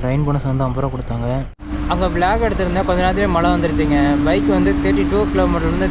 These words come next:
தேர்ட்டி எயிட் கிலோமீட்டர் உள்ள தான் ஓட்டணும்னு சொல்லியிருந்தேன். ஆனா பைக்கை வந்து ஃபிஃப்டி கீழே மூவ் பண்ணவே முடியல.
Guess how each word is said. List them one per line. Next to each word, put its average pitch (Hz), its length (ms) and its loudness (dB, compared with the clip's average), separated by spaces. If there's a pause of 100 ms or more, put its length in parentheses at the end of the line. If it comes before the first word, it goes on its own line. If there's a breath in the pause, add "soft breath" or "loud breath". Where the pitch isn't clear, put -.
தேர்ட்டி 180 300 -2
எயிட் 185 180 0
கிலோமீட்டர் 170 400 0
உள்ள 156 140 0 (100)
தான் 165 160 2
ஓட்டணும்னு 160 320 -2
சொல்லியிருந்தேன். 147 500 0 (540)
ஆனா 175 120 0 (140)
பைக்கை 196 380 0
வந்து 175 200 0
ஃபிஃப்டி 190 300 -4
கீழே 196 220 0
மூவ் 185 180 -4
பண்ணவே 175 300 0
முடியல. 139 260 -2